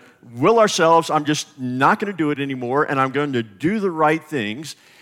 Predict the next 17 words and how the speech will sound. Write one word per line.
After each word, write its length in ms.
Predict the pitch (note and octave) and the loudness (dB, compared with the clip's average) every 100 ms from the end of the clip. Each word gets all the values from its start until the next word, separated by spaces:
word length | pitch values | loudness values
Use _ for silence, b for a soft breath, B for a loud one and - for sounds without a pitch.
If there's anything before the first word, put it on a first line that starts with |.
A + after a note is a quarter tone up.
| b | b
And 260 | D#3 E3 E3 | -2 -2 0
we 120 | F3+ | -2
just 300 | F3+ - D#3+ | 0 -4 -2
make 240 | D#3+ A3+ | 0 0
a 40 | A#3 | -2
determination 720 | B3+ A#3 B3+ B3 B3+ G3 E3+ | -8 -6 -4 -2 -2 -2 -4
we're 80 | F3 | -4
gonna 140 | F3 | -4
do 160 | E3 A#3 | -4 -2
those 280 | D3+ C#3 | 0 0
things. 360 | - C#3+ D#3 D#3 | 0 -2 -2 -2
And 160 | D#3+ E3 | -2 2
then, 220 | F3 E3 B B B B | 0 0 B B B B
uh, 220 | E3 E3 E3 | 2 2 2
we 120 | F3 | -2
soon 380 | - A#3 C#4+ C4+ | -2 -4 -6 -8
find 540 | - E3+ E3 E3 E3 | -2 0 2 0 -6